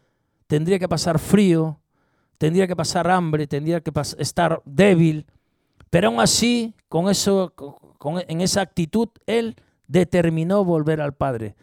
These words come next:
Seguramente le llevó tiempo y tuvo que sufrir consecuencias. ¿Cuántas personas se apartan del Señor,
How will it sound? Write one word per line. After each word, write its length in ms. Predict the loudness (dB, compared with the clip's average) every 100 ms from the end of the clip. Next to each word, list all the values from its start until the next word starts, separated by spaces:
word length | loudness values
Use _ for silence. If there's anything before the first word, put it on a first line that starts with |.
| _
Seguramente 540 | -8 -2 -2 -2 -2 -2
le 100 | 0
llevó 240 | 0 0
tiempo 640 | 0 0 0 -4 -10 -12 -14 _ _ _ _ _ _ _ _
y 160 | -6 -2
tuvo 240 | 2 2
que 340 | 2 -2 -2 -10 _ _ _ _ _ _ _
sufrir 500 | -2 -2 0 -2 0
consecuencias. 1000 | -2 -2 -4 -4 -2 -2 -6 -10 -12 -20 _ _ _ _ _ _ _
¿Cuántas 560 | _ 4 4 2 -4 -2
personas 800 | -2 0 0 0 -2 -6 -12 -20 _ _ _
se 180 | -10 -6
apartan 520 | -4 -2 -4 -4 -4
del 140 | -4 -4
Señor, 520 | -6 -2 0 -2